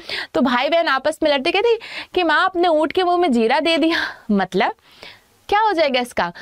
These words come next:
बहुत बड़े प्राणी का भोजन बनाना, बहुत अधिक खाने वाले को बहुत कम देना, जानवरों को दवाई देना, बड़े प्राणी को सांत्वना देना।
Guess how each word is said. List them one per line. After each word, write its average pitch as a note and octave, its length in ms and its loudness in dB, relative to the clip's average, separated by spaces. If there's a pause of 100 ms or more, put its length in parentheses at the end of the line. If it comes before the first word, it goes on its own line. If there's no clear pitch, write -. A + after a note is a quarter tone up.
(180)
बहुत D4+ 280 2
बड़े D#4+ 300 2
प्राणी C4+ 380 -2
का D#4 160 0
भोजन B3+ 440 0
बनाना, D4 400 0
बहुत C4+ 320 0
अधिक B3 260 -2
खाने B3+ 320 0
वाले A#3+ 260 0
को C4+ 100 0
बहुत A3 260 0
कम D#4 240 0
देना, E4 260 2
जानवरों A3+ 420 0
को G#3+ 100 0
दवाई A3+ 280 2
देना, F4 260 0
बड़े B3+ 280 0
प्राणी A3+ 360 -2
को D#4 100 2
सांत्वना G3+ 480 -2
देना। F3+ 260 -2